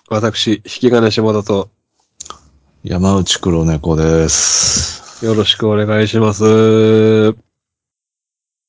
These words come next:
Speaker 2: はい。
Speaker 1: はい。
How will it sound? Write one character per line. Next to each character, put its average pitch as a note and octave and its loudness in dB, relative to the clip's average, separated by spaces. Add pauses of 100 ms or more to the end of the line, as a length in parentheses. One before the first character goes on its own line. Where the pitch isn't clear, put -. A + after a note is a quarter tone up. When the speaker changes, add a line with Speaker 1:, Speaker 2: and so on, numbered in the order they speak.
(520)
Speaker 2:
は E2+ -4
い。 D#2+ -4 (1080)
Speaker 1:
は F#2+ -8
い。 - -10